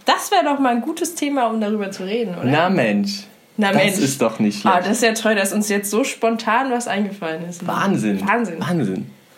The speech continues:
Speaker 2: Als hätte ich mich drauf vorbereitet.
Speaker 1: Na, ich hab hier auch irgendwie so einen Zettel liegen, ich weiß gar nicht, wo der auf einmal herkommt.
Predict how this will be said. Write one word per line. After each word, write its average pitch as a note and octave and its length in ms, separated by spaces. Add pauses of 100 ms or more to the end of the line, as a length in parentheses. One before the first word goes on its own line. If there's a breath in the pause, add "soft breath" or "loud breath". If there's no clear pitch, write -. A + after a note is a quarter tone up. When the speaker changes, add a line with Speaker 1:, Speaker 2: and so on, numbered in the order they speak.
(640 loud breath)
Speaker 2:
Als - 220
hätte A3 200
ich D#3 80
mich D3+ 180
drauf A#2+ 240
vorbereitet. G2+ 540
Speaker 1:
Na, A3+ 160 (400 loud breath)
ich - 120
hab G#3+ 140
hier G3+ 180
auch G#3+ 100
irgendwie G3 240
so F3 80
einen F3 80
Zettel C4+ 320
liegen, G3+ 220
ich F#3+ 40
weiß G3 200
gar - 180
nicht, A#3 140
wo F#3+ 80
der E3 100
auf - 60
einmal D3 260
herkommt. D3 400